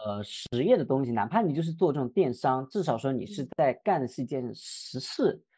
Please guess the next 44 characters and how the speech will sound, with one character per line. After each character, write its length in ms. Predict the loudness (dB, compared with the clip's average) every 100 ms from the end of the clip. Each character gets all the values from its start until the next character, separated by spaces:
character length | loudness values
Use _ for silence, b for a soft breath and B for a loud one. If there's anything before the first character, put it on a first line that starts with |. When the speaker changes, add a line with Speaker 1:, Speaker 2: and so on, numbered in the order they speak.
| _ _ 0
Speaker 1:
呃， 180 | 2 4
然 120 | 2
后 100 | 2 0
一 100 | 4
边 240 | 6 6
呢 120 | 4
在 140 | 4 2
做 140 | 2
的 140 | 0
自 180 | -2 -2
媒 120 | -4
体。 240 | -4 -12 -20 b b
然 140 | 2 4
后 60 |
关 220 | 6 4 4
于 60 |
刚 140 | 2 4
刚 140 | 4
梅 140 | 4
梅 180 | 2 4
也 100 | 4
讲 200 | 4 0
了 80 | 0
一 40 |
件 140 | -2 -2
事 140 | -4
情， 200 | -10 -12
其 120 | -10 -6
实 120 | -4
关 260 | 0 0 0
于 60 |
热 200 | 0 2
爱 140 | 2 2
这 60 |
件 120 | -2
事 140 | -4 -6
情 140 | -8
的 80 | -12
话， 180 | -6 -4
你 140 | -4
能 300 | -4 -4 -4
怎 140 | -4 -8
么 100 | -10
坚 200 | -6